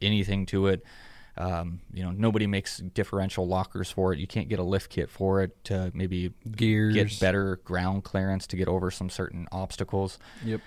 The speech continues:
Speaker 1: You're kinda shooting yourself in the foot. So obviously choose a vehicle, it goes without saying, a vehicle that's gonna be capable to get into the areas that you're shooting to explore.
Speaker 2: Yeah, and,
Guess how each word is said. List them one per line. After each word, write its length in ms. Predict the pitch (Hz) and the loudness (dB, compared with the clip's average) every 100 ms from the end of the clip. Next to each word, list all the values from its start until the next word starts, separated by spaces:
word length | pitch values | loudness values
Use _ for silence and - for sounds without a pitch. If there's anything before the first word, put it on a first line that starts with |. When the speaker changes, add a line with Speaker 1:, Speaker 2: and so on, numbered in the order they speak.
| - | -12
Speaker 1:
You're 120 | - 107 | -6 0
kinda 200 | 135 123 | 2 2
shooting 200 | - 120 | 0 -2
yourself 320 | 101 101 98 | 0 0 0
in 60 | 92 | -2
the 80 | |
foot. 260 | 90 101 85 | -2 -2 0
So 120 | 113 | 2
obviously 420 | 143 131 120 98 - - | 2 2 -2 -2 -6 -16
choose 380 | - - 170 135 | -12 -2 0 0
a 40 | |
vehicle, 600 | 98 107 104 - 101 98 101 | 2 4 4 4 2 2 0
it 120 | 98 | -4
goes 220 | 92 95 | 0 0
without 320 | 92 95 87 - | 0 0 -2 0
saying, 420 | 95 82 87 95 - | -2 -2 -4 -6 -6
a 80 | 95 | -4
vehicle 320 | 101 104 101 | 2 2 4
that's 180 | 92 87 | 0 0
gonna 140 | 90 | -4
be 120 | 85 82 | -4 -6
capable 500 | - 80 - 76 78 | -4 -6 -4 -6 -4
to 100 | 90 | -2
get 160 | 92 | 0
into 180 | 92 92 | 0 0
the 140 | 87 - | -2 -2
areas 360 | 95 95 98 | -2 -2 -2
that 120 | 85 | -6
you're 220 | - 90 85 | -4 -6 -6
shooting 380 | - 87 - - | -6 -6 -6 -10
to 280 | - - 98 - | -8 -8 -10 -16
explore. 500 | - - - - - - - - - - | -16 -14 -10 -10 -10 -16 -18 -18 -18 2
Speaker 2:
Yeah, 180 | 160 117 | 6 8
and, 360 | 110 117 - | 8 4 2